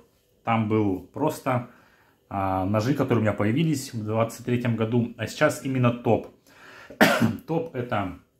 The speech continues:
ножи, которыми я пользовался в двадцать третьем году, не обязательно, которые у меня появились в двадцать третьем. В двадцать третьем было немного новых ножей, а вот старенькие попользовался,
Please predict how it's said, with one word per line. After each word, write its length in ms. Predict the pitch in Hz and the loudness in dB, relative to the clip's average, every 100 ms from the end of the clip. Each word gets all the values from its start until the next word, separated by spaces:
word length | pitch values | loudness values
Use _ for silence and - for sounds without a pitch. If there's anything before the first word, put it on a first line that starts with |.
| _ | _
ножи, 360 | 113 113 123 165 | -4 -2 0 -2
которыми 400 | 135 127 117 113 | 0 0 2 2
я 80 | |
пользовался 920 | 113 - 131 117 95 90 85 - 82 76 _ | 2 2 4 4 0 -4 -6 -10 -14 -14 _
в 40 | 95 | -8
двадцать 240 | 95 - | -8 -6
третьем 320 | 104 92 92 | -8 -6 -4
году, 340 | 98 113 151 - - _ | -2 0 0 -2 -16 _
не 80 | 107 | -6
обязательно, 720 | 98 104 135 127 113 101 - - _ _ | -4 0 0 0 0 -2 -6 -16 _ _
которые 300 | - 113 110 | -8 -2 0
у 60 | |
меня 100 | 104 | 0
появились 640 | 98 98 95 95 90 - | 0 0 0 0 -2 -6
в 80 | - | -8
двадцать 280 | 92 87 90 | -8 -8 -10
третьем. 440 | 87 85 - 78 - _ _ _ _ _ _ - | -10 -10 -12 -14 -16 _ _ _ _ _ _ -6
В 100 | 107 | 0
двадцать 280 | 113 - | 2 2
третьем 280 | 127 135 117 | 2 2 2
было 180 | 101 98 | 0 0
немного 640 | 107 113 101 139 160 143 | 2 2 2 2 2 0
новых 460 | 123 117 139 123 123 | 0 0 2 2 0
ножей, 480 | 113 113 123 117 - - _ | -4 -2 -2 -2 -10 -20 _
а 100 | 113 | -4
вот 240 | 123 123 - | -2 -2 -6
старенькие 680 | - - 131 131 117 107 104 | -14 -4 -2 -2 -4 -2 -2
попользовался, 960 | - - 90 107 101 101 95 - 90 | -4 -10 -2 0 0 -2 -4 -4 -8